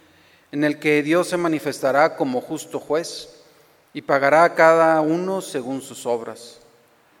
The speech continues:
A los que buscaron la gloria y el honor que no se acaban y perseveraron en hacer el bien, les dará la vida eterna.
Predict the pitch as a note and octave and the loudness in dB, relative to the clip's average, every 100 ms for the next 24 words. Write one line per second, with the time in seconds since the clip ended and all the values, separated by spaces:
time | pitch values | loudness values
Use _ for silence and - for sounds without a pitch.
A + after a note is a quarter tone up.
0 | _ _ _ - B2+ B2+ D3 C3+ C3 D#3+ | _ _ _ -12 -10 -8 -6 -6 -2 2
1 | D#3+ F3 C#3+ B2+ D3 D#3+ E3 D#3 C#3+ B2 | 4 4 4 4 4 4 2 0 -2 -2
2 | A#2+ C3 D3+ D#3+ D#3 B2+ C3 C#3 B2+ G#2+ | -4 2 4 2 0 -6 -6 -6 -8 -6
3 | C#3+ D3 E3+ D#3+ - - _ _ _ _ | -2 -2 -4 -10 -20 -20 _ _ _ _
4 | D3+ - C#3+ B2+ C#3 C3+ C#3 D#3+ E3+ E3+ | -16 -6 -6 -4 -4 2 4 4 4 -2
5 | C#3+ B2 - D3 C#3 A#2+ C#3 F3 F#3 - | -4 -6 -4 -4 -4 -4 -6 -6 -8 -16
6 | - _ _ _ - C#3+ C#3 C3+ C3+ D#3+ | -20 _ _ _ -6 -2 0 2 4 6
7 | D#3 D3 C#3+ C#3 C3+ B2 A#2 | 4 2 -2 -2 -2 -2 -4